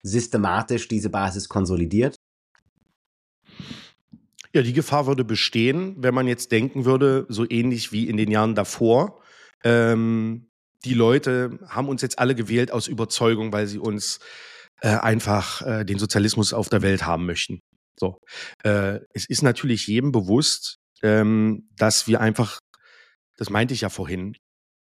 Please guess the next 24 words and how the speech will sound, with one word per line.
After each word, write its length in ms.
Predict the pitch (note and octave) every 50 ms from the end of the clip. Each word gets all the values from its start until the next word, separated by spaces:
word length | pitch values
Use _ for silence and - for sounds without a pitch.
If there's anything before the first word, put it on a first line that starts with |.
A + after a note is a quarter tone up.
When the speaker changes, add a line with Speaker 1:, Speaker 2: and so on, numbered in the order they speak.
| _ _ _ _ _ _ -
Speaker 2:
die 80 | A#2+
fünf 260 | - - C#3+ D3 -
Prozent 400 | - - C3+ - - - C#3 C3+
hätten 180 | C#3 B2 - C3+
wir 80 | B2 A2+
eventuell 720 | G#2+ A2 A#2 B2 - C3 A#2+ - A2 A2 G#2+ G#2+ G2+ - _
so 300 | A#2+ G#2+ G#2 A#2+ B2 A#2
geschafft, 560 | A#2+ A#2 - - D3+ F#3+ - - - - - - _ _ _ _ _ _ _ _
ne, 160 | A#2 A#2+ C3
mit 200 | C3 C3 B2 -
harter, 320 | - - D3 C#3+ D3 B2+ G#2
harter 240 | A#2+ C3 - B2+ -
Arbeit. 440 | - A#2+ B2 - D#3 E3 F#3 F3+ - _ _ _ - - - - - - _ _
Äh, 160 | _ B2 B2 B2
vielleicht 300 | - D3+ F3 F#3+ - F3+
auch 80 | C#3+
sechs, 500 | - - D3+ F#3 G3 - - - - - - _ _
mhm. 260 | - F3 E3 F#3 F3+ - _ _ _ _
Aber 180 | - C3+ D#3 -
alles, 180 | D#3 D#3+ D#3 D3
was 140 | D#3 C#3
drüber 320 | - - D#3+ F3+ D#3+ D#3+ D3+
ist, 180 | - D3 C#3+
ist 300 | - - - - - -